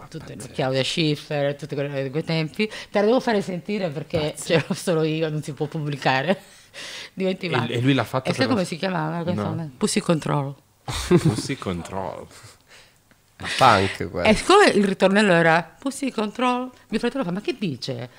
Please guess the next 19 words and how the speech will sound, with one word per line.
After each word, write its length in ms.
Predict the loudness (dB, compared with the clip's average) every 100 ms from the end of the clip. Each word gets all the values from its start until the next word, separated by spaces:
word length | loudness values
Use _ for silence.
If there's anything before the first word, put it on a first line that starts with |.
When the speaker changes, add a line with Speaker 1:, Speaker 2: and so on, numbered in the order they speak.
| -10 -6 4
Speaker 1:
"Ma 100 | 6
no, 280 | 8 10 10
parla 220 | 10 10
dei 160 | 8 4
gatti", 440 | 4 2 2 2
gli 60 | 4
ho 80 | 6
detto, 260 | 6 6 6
"Pussycat". 800 | 6 8 6 6 8 10 10
<laughs> 1040 | 10 10 12 12 12 10 10 8 8 6 4 0 -2 0 0 0 -2 -4 -4
Non 100 | 0 2 4
l'abbiamo 180 | 4 2
uccisa. 500 | 2 4 4 4 2 0 -4 -14 -14 0
Speaker 2:
Oh 1300 | 6 8 10 8 6 4 0 -4 2 6 8 10 10
mio 180 | 10 8 8
Dio. 460 | 8 10 10 8 8 10 10 10 8
Speaker 1:
<laughs> 300 | 6 2 2
Speaker 2:
Pazzesco, 1000 | 2 2 6 6 6 2 -4 -4 -4 -6 -14 _ -4
pazze-, 460 | -2 -2 -2 -2